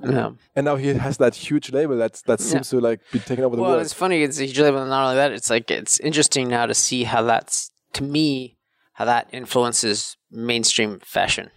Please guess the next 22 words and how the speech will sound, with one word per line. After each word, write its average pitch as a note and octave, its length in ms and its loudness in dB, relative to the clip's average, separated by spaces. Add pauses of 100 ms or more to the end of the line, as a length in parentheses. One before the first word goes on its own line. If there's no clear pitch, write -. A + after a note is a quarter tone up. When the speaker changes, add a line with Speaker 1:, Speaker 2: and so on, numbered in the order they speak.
(160)
Speaker 2:
Exactly. C3+ 320 0
Speaker 1:
You B2 80 0
know, A#2+ 40 0
now A#2+ 200 0
you B2 180 0
have, B2 240 0
like, A#2+ 160 -2
a A#2+ 60 -10
big A2+ 260 -2
company, A#2+ 460 0
like, A#2+ 160 -8 (100)
you - 240 -8
know, A2+ 260 0
I G#2 140 2
was B2 220 -2
really, C#3 260 0 (200)
like, - 220 0 (320)
Louis C#3 240 0
Vuitton, C#3 360 2
now A#2+ 200 0 (160)
there's, A#2+ 160 0
like, A2+ 240 0